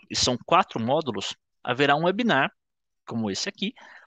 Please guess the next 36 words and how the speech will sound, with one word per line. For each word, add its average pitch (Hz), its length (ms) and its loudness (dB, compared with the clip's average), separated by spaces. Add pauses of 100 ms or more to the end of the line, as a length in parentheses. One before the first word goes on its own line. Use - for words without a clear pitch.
(260)
ao 190 220 0
vivo, 135 560 -6
onde 120 240 -4
você - 220 -2
poderá 143 400 2
tirar 160 320 0
suas 208 260 2
dúvidas 143 320 -2
com 120 120 -6
o 110 40 -8
professor, 143 720 0 (560)
conversar 104 420 -2
com - 60 -6
seus 143 180 -4
colegas 113 360 0
de 113 60 -10
classe, 139 460 -2 (680)
enfim, 139 380 -8 (220)
é, 104 460 0 (420)
esse 127 280 0
evento 127 360 0
ele 127 180 2
é - 20 4
ao 120 160 4
vivo, 156 260 -4
ele 170 80 0
acontece 165 560 -2
após 139 340 -2
cada 165 280 0
um 147 80 -2
dos 165 160 -8
quatro - 340 -2
módulos. - 540 -10 (1700)
A - 80 0
cada 254 360 2
aula 202 440 4